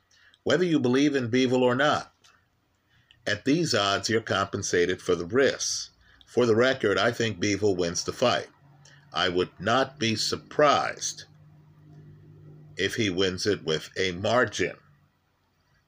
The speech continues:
right? Eight four, if the fight goes the distance. Understand, something like the last seven fights Bivol has had has gone the distance. Canelo's style is tailor-made for Bivol,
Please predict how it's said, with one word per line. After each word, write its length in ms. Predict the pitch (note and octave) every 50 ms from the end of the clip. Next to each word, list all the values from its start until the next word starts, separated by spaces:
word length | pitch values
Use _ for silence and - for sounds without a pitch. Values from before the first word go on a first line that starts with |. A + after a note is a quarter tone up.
| _ _
right? 300 | - B1+ C2+ E2 E2+ - - -
Eight 240 | - F2+ F2 -
four, 460 | - - - G#2+ A2+ F2+ - - - _ _ _ _ _ _ _ _ _ _ _ _ _ _ _ -
if 120 | F#2 - -
the 80 | -
fight 300 | - - F2+ F2 F2 -
goes 280 | - F2 D#2+ D#2 D#2 -
the 80 | -
distance. 640 | E2+ F2+ A2 A#2 A2 - - - - - - - - -
Understand, 640 | - F2 F#2+ G2 F#2+ - - A2 G#2+ G2 D#2 C2 B1
something 360 | - F#2 F2 E2 - G#2 G2+
like 220 | G2 F#2+ F2+ F2+ -
the 80 | F2
last 280 | F#2 F#2+ F#2+ F2+ F2 -
seven 340 | - A#2 B2+ B2 A#2 G2 D#2+
fights 520 | - - E2+ C2 G#1+ G1+ - - - - -
Bivol 300 | E2+ F2+ F2+ E2+ G2 G2
has 140 | F#2 E2+ -
had 400 | A2+ A2 G#2 F2 C#2+ D2 D2 - _ _ _ _ _ _ _ _ _ _ _ _ _ _ -
has 160 | F#2+ F2 -
gone 320 | - - E2 D#2+ D#2+ D#2
the 60 | D2+
distance. 580 | C#2 - G2 A2 G#2+ - - - B1 A1+ - -
Canelo's 460 | - - F2 G2+ A2+ A#2+ A#2 G#2 -
style 560 | - - A#2+ B2+ B2+ A#2+ A2 G2+ G2 F#2 - _ - - _ - _ _ _ _ _ - -
is 160 | F#2+ F#2 -
tailor-made 680 | - G#2 F#2 G2 G2+ F#2+ F#2+ G2+ G#2+ A2 A#2+ A2+ -
for 140 | - - C2+
Bivol, 460 | B1+ D#2+ D#2 C2+ - - B1 -